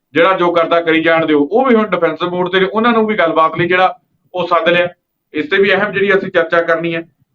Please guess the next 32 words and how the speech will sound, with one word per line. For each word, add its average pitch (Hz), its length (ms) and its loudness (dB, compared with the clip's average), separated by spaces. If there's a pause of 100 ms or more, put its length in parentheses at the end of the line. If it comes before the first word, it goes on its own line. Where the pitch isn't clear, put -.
ਉਧਰ 208 260 0
ਨਾਲ 185 260 2
ਹੀ 226 60 0
ਨਾਲ 220 200 2
ਚਰਚਾ 190 300 0
ਕਰਨੀ 156 320 -2
ਹੈ 180 100 0
ਕਿ 226 180 -10 (160)
ਅੱਜ 175 200 -4 (680)
ਬਹੁਤ 214 280 0
ਵੱਡਾ 151 580 0
ਇੱਕ 151 200 -2
ਇਕੱਠ 156 600 -2
ਹੋਣ 120 140 -4
ਜਾ 95 180 -4
ਰਿਹਾ, 101 120 -4
ਕਿੱਥੇ, 180 340 -4
ਕਿਉਂ, 190 280 -2 (380)
ਇਸ 175 80 0
ਤੇ 208 120 0
ਵੀ 208 60 2
ਬਹੁਤ 165 240 0
ਅਹਿਮ 147 180 0
ਚਰਚਾ 135 300 -2
ਕਰਨੀ 139 260 -4
ਹੈ। 202 60 0
ਮੇਰੇ 185 140 2
ਨਾਲ, 170 300 2 (380)
ਅਹ, 139 100 0
ਪ੍ਰੋਫੈਸਰ 165 440 0
ਮਨਜੀਤ 170 320 -2
ਸਿੰਘ 190 160 -2